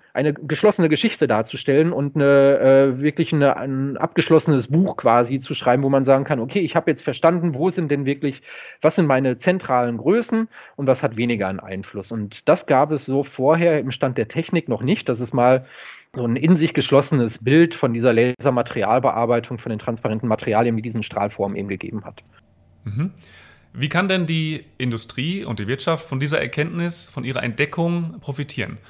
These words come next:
Speaker 2: Inwiefern gab's vielleicht schon Anfragen an Sie? Und warum ist diese Erkenntnis wichtig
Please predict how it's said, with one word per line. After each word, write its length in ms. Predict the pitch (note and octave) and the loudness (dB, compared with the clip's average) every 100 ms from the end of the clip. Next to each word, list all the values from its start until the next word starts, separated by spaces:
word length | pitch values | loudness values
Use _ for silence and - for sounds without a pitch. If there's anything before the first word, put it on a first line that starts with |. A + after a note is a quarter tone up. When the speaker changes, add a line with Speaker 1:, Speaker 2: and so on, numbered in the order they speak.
| - - _ | -20 -20 _
Speaker 2:
Inwiefern 420 | B2 D3 E3 D3+ | -6 -4 -2 -2
gab's 240 | B2+ C#3 - | 0 -2 -4
vielleicht 300 | D3 C3+ - | -2 -2 -2
schon 120 | - | -2
Anfragen 540 | D3 E3 E3 D#3 D#3+ | -2 -2 -2 0 0
an 140 | D3 C#3 | -4 -4
Sie? 420 | B2+ C#3 D3 C#3+ - - - _ - | -4 -4 -4 -6 -12 -20 -20 _ -8
Und 340 | A#2 A#2+ A#2+ | -4 -2 0
warum 220 | A#2+ E3 | 0 0
ist 100 | F3+ | -2
diese 160 | F#3 D#3 | -4 -4
Erkenntnis 680 | C3+ D#3 D#3+ D#3 C#3+ - D#3 | -4 -6 -6 -6 -6 -8 -8
wichtig 400 | F3+ - G#2 | -8 -8 -10